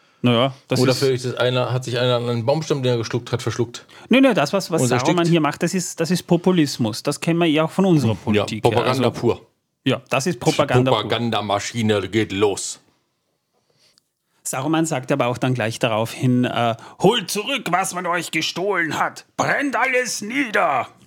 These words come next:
Speaker 2: Etwas sinnfrei, wie ich finde, denn wenn man es zurückholen will, brennt man's doch nicht nieder.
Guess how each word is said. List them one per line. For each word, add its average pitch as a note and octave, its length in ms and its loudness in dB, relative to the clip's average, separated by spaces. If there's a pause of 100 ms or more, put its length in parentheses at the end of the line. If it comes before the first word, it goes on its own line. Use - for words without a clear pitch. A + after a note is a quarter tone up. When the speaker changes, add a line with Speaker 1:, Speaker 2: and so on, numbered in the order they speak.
(360)
Speaker 2:
Etwas G#2+ 400 -2
sinnfrei, G2+ 600 -2
wie F#2+ 80 -2
ich F2+ 80 -6
finde, G#2 320 0
denn G2 340 -2
wenn G2+ 220 -4
man G2+ 120 2
es G2 120 -4
zurückholen A#2 540 -2
will, G#2+ 140 0
brennt A2+ 300 -2
man's A2+ 200 0
doch A#2 140 0
nicht A2+ 140 0
nieder. B2 340 2